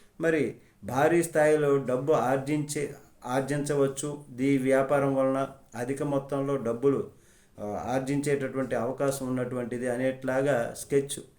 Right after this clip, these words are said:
ఏర్పాటు చేసుకున్నారు అప్పుడేని. అందువల్ల టీడీపీని ఎన్నో ఏళ్లుగా నమ్ముకున్నటువంటి, పనిచేసినటువంటి శంకర్ యాదవ్ను కాదని ఇతనికి రవీంద్ర, ఆ, ఈయనకి టికెట్ ఇవ్వటం అనేది జరిగినటువంటి విషయము అని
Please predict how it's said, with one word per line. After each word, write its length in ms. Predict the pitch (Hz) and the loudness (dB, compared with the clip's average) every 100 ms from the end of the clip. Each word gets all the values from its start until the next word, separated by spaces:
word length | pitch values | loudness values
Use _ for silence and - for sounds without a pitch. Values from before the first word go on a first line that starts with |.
| - | -8
ఏర్పాటు 460 | 117 127 135 127 120 | -6 -2 -2 -2 -4
చేసుకున్నారు 520 | 117 - 123 120 123 | -8 -6 -6 -2 -2
అప్పుడేని. 580 | 120 110 127 127 127 139 - - - _ 120 | -2 -4 -4 -2 -2 -6 -12 -20 -20 _ -4
అందువల్ల 440 | 139 165 170 165 | 0 4 4 4
టీడీపీని 840 | 160 147 156 160 160 165 160 156 127 | 2 0 2 2 2 0 0 -2 0
ఎన్నో 380 | 139 156 175 175 | 2 4 6 6
ఏళ్లుగా 440 | 160 156 156 151 | 6 6 6 4
నమ్ముకున్నటువంటి, 1160 | 143 143 160 156 156 151 143 147 139 151 147 143 | 2 2 2 0 0 0 0 -2 -2 -4 -6 -2
పనిచేసినటువంటి 1120 | 131 143 147 143 143 131 131 127 123 131 - - - - | -2 0 0 0 0 -2 -2 -2 -2 -4 -6 -16 -18 -4
శంకర్ 380 | 143 151 165 | 0 2 4
యాదవ్ను 480 | 160 147 143 139 135 | 6 6 6 4 2
కాదని 640 | 135 127 143 143 151 123 - - _ - | 2 2 2 2 0 -4 -8 -18 _ -6
ఇతనికి 420 | 165 170 160 139 | -2 2 0 0
రవీంద్ర, 600 | 120 131 147 143 143 - 139 | 0 0 0 2 2 2 -2
ఆ, 200 | 139 151 | -4 0
ఈయనకి 440 | 143 143 135 127 | 2 2 2 -2
టికెట్ 380 | - 143 147 143 | -4 -4 0 0
ఇవ్వటం 320 | 131 131 131 | 0 -2 -4
అనేది 380 | 127 120 123 - _ _ _ _ _ _ _ - | -2 -2 -4 -10 _ _ _ _ _ _ _ -14
జరిగినటువంటి 840 | 113 131 127 123 113 120 110 117 110 | -2 0 0 -2 -2 -4 -4 -6 -8
విషయము 440 | 123 - 127 123 131 | -8 -6 -4 -4 -2
అని 380 | 147 151 156 | -2 -2 -4